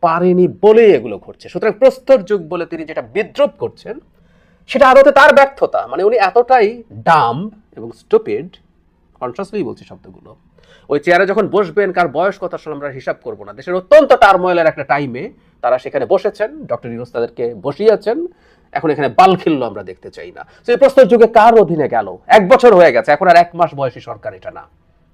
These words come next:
উনি এটা করছেন। কেন করছেন আমরা বুঝতে পারি। তারপর বলছেন, "ইতিহাস থেকে কেউ শিক্ষা নেবেন না, তারা বুঝতে পারেন এটা।" ঘটনাটা হচ্ছে, এটা একটা রাজনৈতিক বক্তব্য হলো, খুব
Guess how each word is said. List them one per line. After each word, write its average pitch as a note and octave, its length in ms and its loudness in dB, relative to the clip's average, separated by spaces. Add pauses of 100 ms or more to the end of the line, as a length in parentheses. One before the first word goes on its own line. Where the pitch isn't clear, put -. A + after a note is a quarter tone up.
(240)
উনি C#3 120 -6
এটা - 160 -10
করছেন। - 380 -20 (580)
কেন C4 180 4
করছেন D#4 240 2
আমরা C#4 120 4
বুঝতে A3+ 300 0
পারি। A2 160 -4
তারপর A#3+ 320 2
বলছেন, G#3+ 260 0
"ইতিহাস F3+ 220 -6
থেকে E3 160 -10
কেউ D#3+ 100 -12
শিক্ষা D3+ 320 -18
নেবেন F#2+ 240 -20 (120)
না, - 60 -20 (380)
তারা A2 140 -6
বুঝতে A2+ 320 -18
পারেন D#2+ 260 -12
এটা।" - 240 -20 (1000)
ঘটনাটা C#3 460 -6
হচ্ছে, C3 500 -10 (880)
এটা A#3 120 0
একটা G#3+ 140 -2
রাজনৈতিক D3 580 -2
বক্তব্য G2+ 540 -18
হলো, - 160 -20 (440)
খুব D4 540 4